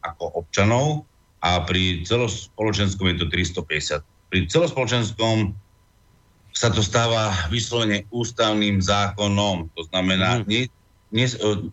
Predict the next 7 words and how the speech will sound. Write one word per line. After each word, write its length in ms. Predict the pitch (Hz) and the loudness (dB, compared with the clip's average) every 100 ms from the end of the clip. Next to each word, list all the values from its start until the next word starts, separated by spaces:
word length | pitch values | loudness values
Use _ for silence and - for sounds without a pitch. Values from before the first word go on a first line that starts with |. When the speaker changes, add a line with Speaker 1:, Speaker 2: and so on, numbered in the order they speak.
| - | -12
Speaker 1:
samotná 960 | - 120 143 143 117 104 98 95 92 98 | -2 2 2 0 2 4 4 2 0 0
referendum 600 | 120 123 110 95 95 107 | 0 0 0 0 0 0
na 120 | 90 | -2
celospoloč-, 480 | - 104 104 110 - _ _ - - - | -2 -4 -4 -10 -12 _ _ -10 -10 -4
celočo-, 480 | 98 98 98 104 104 - | 2 2 4 0 -2 -4
celospoločenskej 960 | - 120 123 117 110 104 107 98 85 80 | 2 4 4 0 0 0 0 -2 -2 0
úrovni 600 | 90 95 107 120 135 | 0 2 2 0 0